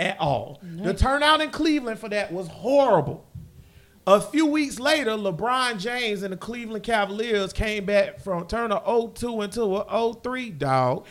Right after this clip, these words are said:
Speaker 1: They came back and beat the Golden State Warriors and won championship. They couldn't find enough space. Niggas was hanging off buildings
Speaker 2: Yeah.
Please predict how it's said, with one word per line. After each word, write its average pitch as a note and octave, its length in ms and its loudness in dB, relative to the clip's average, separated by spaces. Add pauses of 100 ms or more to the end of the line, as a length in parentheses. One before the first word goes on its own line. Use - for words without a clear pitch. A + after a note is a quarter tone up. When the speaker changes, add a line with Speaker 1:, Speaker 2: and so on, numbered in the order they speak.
(160)
Speaker 1:
They G#3 120 2
came B3+ 320 2
back A#3+ 240 0
and F#3 160 -2
beat A#3+ 160 -2
the F#3+ 80 -6
Golden A3+ 240 2
State A3 220 0
Warriors G3 300 0
and F#3 80 -6
won G3 140 0
championship. E3 460 -6 (460)
They D4 240 6
couldn't C#4+ 420 -2
find D4 300 4
enough C4+ 260 2
space. B3+ 380 -2
Niggas D4 260 -2
was A3+ 120 -10
hanging C4 300 -2
off A#3 300 2
buildings C#4+ 640 6
Speaker 2:
Yeah. A3 140 -2